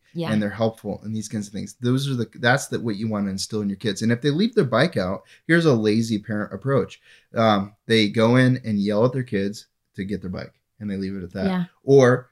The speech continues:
Speaker 2: they just put it away for 'em, even worse.
Speaker 1: Hmm.
Speaker 2: You'd
Speaker 1: And they
Speaker 2: rather,
Speaker 1: never
Speaker 2: I'd,
Speaker 1: learn
Speaker 2: I'd
Speaker 1: the
Speaker 2: rather
Speaker 1: lesson.
Speaker 2: make 'em go get it.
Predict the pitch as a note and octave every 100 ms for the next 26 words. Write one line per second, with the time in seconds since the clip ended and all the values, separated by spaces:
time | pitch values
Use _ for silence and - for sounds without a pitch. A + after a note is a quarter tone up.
0 | _ - A2+ A2 A2+ - A#2+ G#2 G2 G#2
1 | B2 E2 - _ G#2+ G2+ F#2 G#2 G2+ -
2 | - _ G3+ F#3+ E3+ _ _ _ _ _
3 | B2 A#2 B2 C#3 B2 - F#3 - - -
4 | - C3 C#3+ A#2 A#2+ B2+ B2+ A#2+ A2 G2+
5 | C3+ C#3 G2 C3